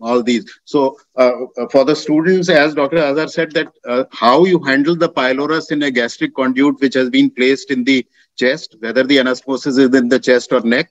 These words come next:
it ranges from doing nothing to just a finger or a, a sponge holder or a,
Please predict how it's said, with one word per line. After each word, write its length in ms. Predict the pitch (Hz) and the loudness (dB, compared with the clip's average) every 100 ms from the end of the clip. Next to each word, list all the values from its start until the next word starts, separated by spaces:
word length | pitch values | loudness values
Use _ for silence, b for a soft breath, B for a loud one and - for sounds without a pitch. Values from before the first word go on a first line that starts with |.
| _ b b - | _ b b -6
it 160 | 127 | -2
ranges 420 | 117 131 135 160 - | 2 2 2 -2 -2
from 240 | 151 151 | -4 -2
doing 300 | 127 143 147 | 0 0 0
nothing 460 | 120 117 170 190 185 _ _ _ _ - | -2 -2 -4 -4 -8 _ _ _ _ -6
to 100 | 131 | -2
just 320 | 120 143 - | 0 0 -2
a 80 | 156 | -4
finger 600 | - 131 135 143 147 147 - | -2 -2 2 2 2 -2 -4
or 220 | 120 123 | -2 0
a, 260 | 131 127 120 _ _ _ _ | -2 -2 -6 _ _ _ _
a 200 | 110 110 | -8 -8
sponge 420 | 104 - 123 123 127 | -8 -2 0 2 4
holder 500 | 127 127 131 131 127 | 2 2 0 0 0
or 160 | 120 | 0
a, 260 | 120 117 | 0 0